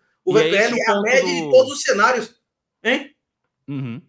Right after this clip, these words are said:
Speaker 1: Tem gente que ganha o dinheiro no jogo do bicho, no, na loteria, e isso faz essa merda ser investimento? Não, não é isso? Todo dia a loteria não faz milionários ou não?
Speaker 2: Todo dia.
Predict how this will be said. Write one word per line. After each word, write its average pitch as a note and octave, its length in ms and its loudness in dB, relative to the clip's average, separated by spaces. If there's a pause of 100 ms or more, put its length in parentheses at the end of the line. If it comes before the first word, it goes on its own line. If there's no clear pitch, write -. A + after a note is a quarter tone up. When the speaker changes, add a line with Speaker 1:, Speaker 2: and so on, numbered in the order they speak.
(480)
Speaker 1:
Tem D#4 180 -2
gente D4 180 -2
que C#4+ 100 -6
ganha B3 160 2
o G#3+ 40 0
dinheiro G#3 220 4
no F#3+ 80 -4
jogo F3+ 180 0
do E3+ 80 -4
bicho, G3 300 -6
no, F3 160 -8
na E3 100 -6
loteria, E3+ 540 -2
e A#3 80 -6
isso - 160 -8
faz G#3 200 0
essa F3+ 200 -4
merda E3 260 -4
ser D#3+ 120 -4
investimento? D#3 540 -8 (600)
Não, D4+ 160 4
não B3+ 100 6
é C4 80 4
isso? - 160 -4 (2000)
Todo D#4 240 0
dia D4+ 120 2
a C#4+ 60 2
loteria C4 220 2
não A#3 100 -2
faz G#3+ 140 -2
milionários G#3 420 0
ou F#3 80 0
não? C#3+ 340 -6 (420)
Speaker 2:
Todo E3+ 240 -8
dia. A2 240 -18